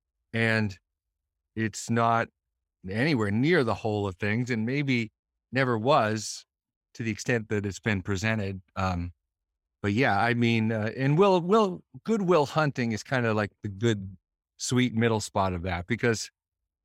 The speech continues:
I, I like that, 'cause it's about, like, a, a smart kid <laughs> who likes to,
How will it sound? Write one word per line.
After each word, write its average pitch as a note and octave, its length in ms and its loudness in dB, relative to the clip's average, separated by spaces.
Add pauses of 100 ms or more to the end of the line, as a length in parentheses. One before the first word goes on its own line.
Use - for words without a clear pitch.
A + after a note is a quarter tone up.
(180)
I, C3+ 200 0
I C3+ 220 2
like C#3+ 240 2
that, G2 160 -4
'cause C3 180 -2
it's B2+ 120 -6
about, B2+ 320 0
like, A2+ 160 -4
a, G2+ 140 -4 (100)
a A2 80 -8
smart A2 360 -4
kid - 220 -12 (260)
<laughs> - 560 0
who D3 200 2
likes C#3+ 220 2
to, C#3+ 140 0